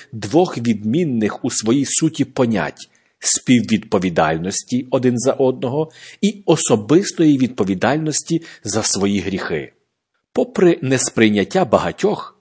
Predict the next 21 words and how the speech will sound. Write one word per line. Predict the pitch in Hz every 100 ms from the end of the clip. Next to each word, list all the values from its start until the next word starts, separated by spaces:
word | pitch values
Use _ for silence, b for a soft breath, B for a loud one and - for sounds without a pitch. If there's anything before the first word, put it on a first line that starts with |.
| -
пророк | 127 120 240 240
намагається | 147 117 113 233 180 139
довести, | 127 113 113 - 190 -
що | - - 131
на | 98
кару | - - 160 208 160
заслуговує | 123 - - 98 151 147 147 147 B B
лише | 107 107 - 117
винуватець. | 107 113 110 95 71 - 76 - - _ _ _ -
Кожен | 175 135 101 92
несе | 101 - 127 -
особисту | 123 - 113 156 - 98
відповідальність | 95 - 101 95 143 147 139 - - B
за | B 110
свої | 113 - 104
вчинки. | 104 - 98 73 - 78 60 _ _ _
Свою | - - 202 175
позицію | - 95 170 196 - 78 - B B
автор | - 214 - 156 - -
детальніше | 113 104 - 175 151 123 - -
описує | 92 - 185 - 160 156